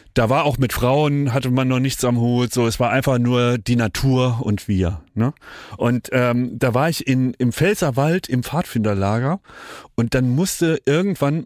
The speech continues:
mussten meine Eltern kommen, weil ich hatte am gan-, am ganzen Körper Ausschlag. Schlimm, schlimm, schlimm. Hab ich gesagt, hab ich meine Eltern da voll geheult. „Ich hab Allergie gekriegt, ich hab Allergie gekriegt“, et cetera.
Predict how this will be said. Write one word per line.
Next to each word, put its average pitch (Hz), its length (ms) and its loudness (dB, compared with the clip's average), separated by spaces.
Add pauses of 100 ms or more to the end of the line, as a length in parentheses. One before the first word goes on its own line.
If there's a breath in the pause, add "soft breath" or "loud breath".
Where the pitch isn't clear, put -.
(100)
mussten 139 460 -2
meine 131 280 0
Eltern 143 360 0
kommen, 135 380 0
weil 135 240 2
ich - 200 -4
hatte - 360 -2
am 123 220 0
gan-, 131 320 0
am 123 180 0
ganzen 143 320 -2
Körper 127 400 -2
Ausschlag. 90 680 -4 (560 loud breath)
Schlimm, 165 340 0
schlimm, 160 280 -2
schlimm. 113 240 0
Hab 131 100 0
ich 147 120 -2
gesagt, 127 340 0
hab 123 100 0
ich 123 80 -4
meine 127 200 0
Eltern 139 280 0
da 127 80 0
voll 120 220 0
geheult. 101 320 0
„Ich 143 240 -2
hab 135 180 -2
Allergie 120 400 0
gekriegt, 107 440 -2
ich 131 200 -4
hab 131 160 -6
Allergie 135 440 -2
gekriegt“, 104 420 -4
et 113 160 -4
cetera. 113 480 -2